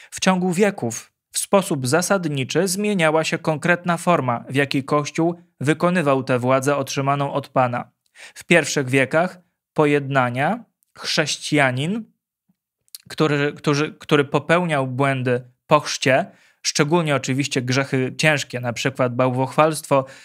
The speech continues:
zabójstwo, cudzołóstwo czy akt apostazji, było związane z bardzo surową dyscypliną, wymagającą od penitentów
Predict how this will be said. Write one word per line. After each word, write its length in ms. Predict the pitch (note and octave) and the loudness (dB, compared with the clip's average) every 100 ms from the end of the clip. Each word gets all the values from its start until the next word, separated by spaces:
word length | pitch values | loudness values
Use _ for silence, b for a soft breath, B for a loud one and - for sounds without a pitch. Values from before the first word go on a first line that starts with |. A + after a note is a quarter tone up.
| B | B
zabójstwo, 960 | A#2+ C3+ B2+ D3 D3+ - C#3 C3 B2+ - | 0 0 2 0 0 -2 0 0 -2 -10
cudzołóstwo 920 | - C3 C#3 C#3+ C#3+ - C#3 B2+ B2+ - | -4 0 2 2 -2 -2 0 0 0 -4
czy 180 | C#3+ D#3 | -2 0
akt 220 | C#3+ C#3+ | 0 2
apostazji, 760 | C3+ C3+ - C#3 B2 B2 E3+ B B B - | 0 -2 0 0 0 0 -4 B B B 0
było 220 | C#3+ D#3 | 2 2
związane 520 | C#3 D3+ C#3+ D3+ D3+ | 0 0 0 0 -2
z 100 | B2+ | -4
bardzo 560 | B2 C3 E3+ D#3 B2+ B2 | 2 4 4 2 -4 -4
surową 480 | - C3 B2+ C3 | 0 0 0 -2
dyscypliną, 760 | B2+ C3+ - B2+ C3+ B2+ B2 D3+ b b b | -2 -2 -2 -4 -2 0 0 -2 b b b
wymagającą 800 | B2 C#3+ C#3+ C#3 D3 F3 E3+ E3+ | -2 2 2 2 2 0 0 -2
od 120 | C#3 | -2
penitentów 800 | - D#3 D3+ - C3+ B2 F3+ - | 0 0 0 0 0 0 -4 -4